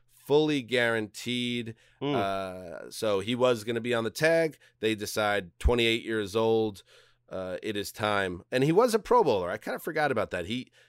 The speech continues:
Speaker 1: he had a Pro Bowl season in the pandemic year with the Giants, so he had flashed with them, but he was a very kind of maddening player, uh, with drops and inconsistency.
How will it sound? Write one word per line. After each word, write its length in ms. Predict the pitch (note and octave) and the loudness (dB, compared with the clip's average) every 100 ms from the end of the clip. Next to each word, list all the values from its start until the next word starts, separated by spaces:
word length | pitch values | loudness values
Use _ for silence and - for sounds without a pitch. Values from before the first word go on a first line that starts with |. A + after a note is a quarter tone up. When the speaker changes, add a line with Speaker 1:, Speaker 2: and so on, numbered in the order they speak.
| _ | _
Speaker 1:
he 100 | C3+ | 0
had 100 | - | 2
a 40 | |
Pro 180 | - D#3 | 4 4
Bowl 160 | C#3+ | 4
season 380 | C3 C#3 C#3 B2+ | 0 -2 -2 0
in 180 | A#2+ A#2 | -2 -2
the 180 | A2+ A2 _ - | -2 -4 _ -6
pandemic 500 | A#2 A#2 B2 A#2+ - | -4 0 0 0 -2
year 180 | A#2+ | -2
with 160 | A#2 G2+ | 0 -2
the 80 | G2+ | -6
Giants, 520 | E2+ G#2+ A2 A2 G2+ | -2 0 0 0 -2
so 200 | A2 G#2+ | -4 -4
he 360 | G#2 B2 B2 - | -4 -6 -8 -10
had 260 | - C#3 C3+ | -4 -4 -4
flashed 420 | - A2+ B2+ - | -4 0 0 0
with 100 | B2+ | -4
them, 140 | B2+ | -4
but 100 | A2+ | -2
he 60 | G#2 | -4
was 100 | F#2 | -4
a 60 | F#2+ | -6
very 520 | F#2+ A#2+ A#2+ A2+ G2 _ _ _ _ | -2 0 0 -2 -6 _ _ _ _
kind 200 | - G#2+ | -4 -2
of 160 | F#2 | -2
maddening 560 | F2+ G#2 A2 A2+ G#2+ G2 | -2 0 2 2 -2 -4
player, 500 | - G#2+ G#2+ G2+ F2+ - _ - | -4 0 2 2 0 -8 _ -8
uh, 280 | F#2+ F#2+ F#2 | -4 -2 -2
with 280 | F2+ F#2 E2+ | -6 -8 -8
drops 460 | - G2+ G2+ F#2+ - | -4 0 0 0 -4
and 80 | |
inconsistency. 920 | G2+ F#2+ F#2 - G#2+ - F#2+ G#2 G2+ | -6 -6 -8 -8 -8 -8 -8 -6 -6